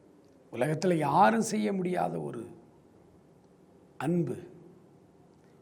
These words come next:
உலகத்தில் வேறு யாரும் நமக்காக இப்படி செய்ய முடியாது. ஒருவேளை நல்லவன் ஒருவனுக்காக அவனுடைய நண்பன் ஒருவேளை தன் உயிரை, அதுவும் ஒருவேளை தன் உயிரை கொடுக்கலாம்.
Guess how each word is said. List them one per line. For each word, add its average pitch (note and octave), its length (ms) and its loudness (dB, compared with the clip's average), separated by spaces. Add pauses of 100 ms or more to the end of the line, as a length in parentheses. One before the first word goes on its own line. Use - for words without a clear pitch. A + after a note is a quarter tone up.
உலகத்தில் B3+ 420 12
வேறு A3+ 200 8
யாரும் C#4+ 560 12
நமக்காக A#3+ 380 12
இப்படி F#3 180 6
செய்ய F3 340 0
முடியாது. C3+ 380 -8 (640)
ஒருவேளை B3+ 1200 10 (840)
நல்லவன் C4+ 760 12
ஒருவனுக்காக A#3+ 800 12
அவனுடைய A3 400 8
நண்பன் A3+ 680 6 (100)
ஒருவேளை D4 640 12
தன் C4 160 12
உயிரை, A3 380 6
அதுவும் G#3 300 2
ஒருவேளை B3+ 680 4 (200)
தன் G#3+ 220 6
உயிரை G3+ 380 4
கொடுக்கலாம். C#3 540 -8